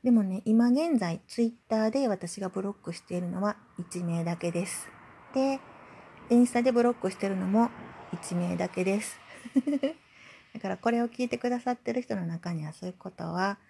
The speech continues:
一切ないと思いますので、あの、「私こんなこと、あ、京子さんこんなこと言ってるわ」っていう感じでスーッと流していただけるとありがたいです。ちょっとね、えー、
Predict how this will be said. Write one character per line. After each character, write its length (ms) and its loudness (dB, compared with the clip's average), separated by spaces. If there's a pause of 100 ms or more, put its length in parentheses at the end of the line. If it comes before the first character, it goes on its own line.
(500)
一 120 -10
切 240 -8
な 140 -6
い 40 -8
と 140 -8
思 160 -4
い 80 -4
ま 160 -4
す 120 -4
の 160 -2
で、 300 0 (480)
あ 140 -6
の、 400 -8 (460)
「私 340 -10
こ 160 -8
ん 40 -4
な 80 -4
こ 140 -4
と、 320 -10
あ、 220 -8
京 100 -4
子 60 -6
さ 100 -6
ん 80 -4
こ 100 -2
ん 40 0
な 80 -2
こ 100 -6
と 140 -10
言 80 -6
っ 20 -12
て 160 -4
る 80 -2
わ」 200 -4 (280)
っ 40 -20
て 100 -10
い 20 -10
う 20 -14
感 220 -8
じ 80 -12
で 140 -6
ス 220 -6
ー 160 4
ッ 20 -
と 200 -8
流 100 -4 (260)
し 80 -18
て 80 -10
い 80 -8
た 100 -4
だ 80 -4
け 140 -14
る 100 -6
と 240 -2 (840)
あ 60 -6
り 80 -4
が 140 -4
た 180 -8
い 80 -8
で 200 0
す。 180 -12 (720)
ち 60 -6
ょ 20 -4
っ 40 -6
と 140 -6
ね、 320 -6 (240)
え 60 -10
ー、 400 -6